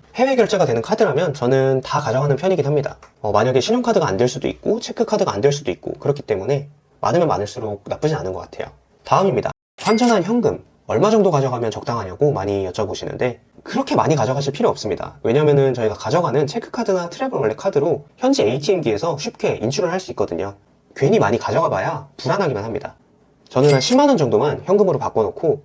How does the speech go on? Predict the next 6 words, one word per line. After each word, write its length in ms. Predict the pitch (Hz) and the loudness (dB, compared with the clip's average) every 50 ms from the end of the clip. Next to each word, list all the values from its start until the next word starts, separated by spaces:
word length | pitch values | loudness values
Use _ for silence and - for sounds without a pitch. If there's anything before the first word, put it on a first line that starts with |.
| _ _ | _ _
대부분은 680 | - 120 139 170 170 160 165 160 156 156 160 160 160 156 | 0 0 2 2 2 4 4 4 4 4 4 2 2 0
카드로 440 | - - 277 - 254 180 - - - | -2 -2 0 4 4 4 2 0 -4
다 80 | - - | -8 -4
사용을 320 | - 175 202 196 175 160 | 0 4 4 4 4 2
하기도 220 | 165 160 151 139 139 | -2 -2 -2 -2 -2
하고요. 380 | 151 151 120 127 151 151 - | 0 0 -2 -2 -2 -4 -8